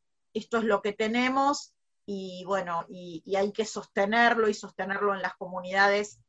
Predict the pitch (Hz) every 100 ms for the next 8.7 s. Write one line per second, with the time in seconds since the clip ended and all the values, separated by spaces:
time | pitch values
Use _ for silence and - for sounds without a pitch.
0 | _ _ _ _ 175 170 170 - - 185
1 | 185 175 - 185 190 - 240 247 247 262
2 | 208 - 202 190 180 170 180 170 175 -
3 | 196 196 190 202 220 247 240 240 _ _
4 | _ - 196 208 - 202 208 226 240 240
5 | 247 247 247 _ _ _ - 175 175 175
6 | - 175 190 196 202 190 180 180 - 202
7 | 208 202 190 180 170 165 _ - 180 170
8 | 170 - 202 - 196 185